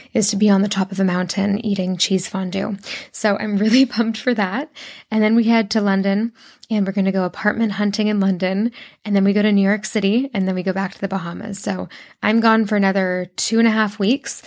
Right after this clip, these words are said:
And I'm feeling so grateful because this kind of life is what I dreamt of years ago. Traveling all over the world, going to cool places, spending time with the people I love, with the man I love. And, uh,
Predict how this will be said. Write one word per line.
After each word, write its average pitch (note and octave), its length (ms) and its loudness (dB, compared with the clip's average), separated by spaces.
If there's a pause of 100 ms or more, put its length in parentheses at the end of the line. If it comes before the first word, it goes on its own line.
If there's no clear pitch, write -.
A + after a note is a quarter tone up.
(480)
And F#3 460 2
I'm F3+ 460 -6
feeling G3 340 2
so G#3 220 2
grateful G#3 560 2
because F#3 640 0
this F#3 300 -4
kind G3 280 0
of F3+ 100 -2
life F#3 300 -4
is F#3+ 200 -4
what F#3 80 -6
I F3+ 120 -2
dreamt F3 340 -6
of F#3+ 240 0
years F#3+ 300 -2
ago. G3+ 340 0 (840)
Traveling F#3+ 440 2
all F#3 160 2
over F#3 200 2
the F3+ 100 4
world, F#3 380 2
going F#3 240 2
to G3 100 -6
cool F#3+ 180 0
places, F3+ 720 -2 (320)
spending F#3+ 380 -2
time F#3 260 0
with F#3+ 120 0
the G3+ 60 -6
people G3 300 -2
I F#3+ 120 4
love, F#3 360 2
with F#3 120 -4
the G3 60 -2
man F#3 280 2
I F#3 80 2
love. F#3 400 -2 (480)
And, F#3 400 0
uh, F3+ 300 -4